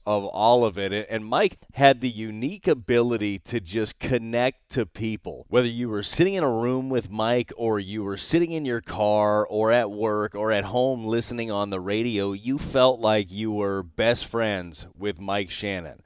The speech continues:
He could tell a story better than pretty much anybody I have ever heard. His laugh is infectious. Like, you just hear Mike Shannon laugh, and it makes you laugh. It makes you happy with the big old cackle.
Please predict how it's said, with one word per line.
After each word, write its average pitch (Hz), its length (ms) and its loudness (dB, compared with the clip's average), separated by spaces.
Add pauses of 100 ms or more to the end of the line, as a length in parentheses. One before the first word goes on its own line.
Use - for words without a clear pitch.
(160)
He 143 140 2
could 143 180 0
tell 139 320 4
a 85 80 0
story 143 540 0
better 117 400 2
than 101 220 0
pretty 185 180 -2
much 151 180 -4
anybody 123 640 0
I 107 200 0
have 104 160 -2
ever 101 380 0
heard. 95 480 -4 (140)
His 120 300 -2
laugh 127 560 2
is 120 300 -6
infectious. 101 1080 -6
Like, 98 240 -8
you 127 120 -8
just 127 260 -6
hear 139 520 -4
Mike 107 420 -4
Shannon 113 500 -2
laugh, 95 600 0
and 101 120 -8
it 92 160 -10
makes 104 360 -4
you 113 160 -10
laugh. 80 340 -6
It 92 100 -14
makes 104 300 -4
you 104 120 -6
happy 95 540 -2
with 80 220 -10
the 98 80 -12
big 104 240 -8
old 101 260 -4
cackle. 104 600 -2